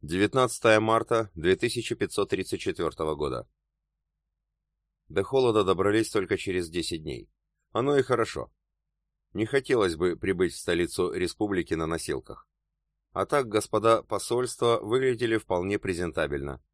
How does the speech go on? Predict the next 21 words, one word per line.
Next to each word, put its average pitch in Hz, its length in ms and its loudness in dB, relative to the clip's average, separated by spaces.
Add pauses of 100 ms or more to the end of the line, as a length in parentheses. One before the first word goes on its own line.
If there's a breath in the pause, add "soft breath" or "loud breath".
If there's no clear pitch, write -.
(200)
да 156 100 -2
и 170 100 4
чувствовали 95 480 0
себя 78 260 -2
неплохо. 69 480 -8 (520)
Особенно 117 560 0
Эрик, 92 360 -2 (360)
на 90 160 0
котором 110 380 2
и - 120 -6
в 107 100 -4
самом 85 380 0
деле 101 240 0
всё 98 220 -2
заживало 90 500 0
как 92 160 -6
на 98 80 -10
собаке, 104 560 -2 (120)
и 127 100 -4
даже 92 260 2
лучше. 69 420 -6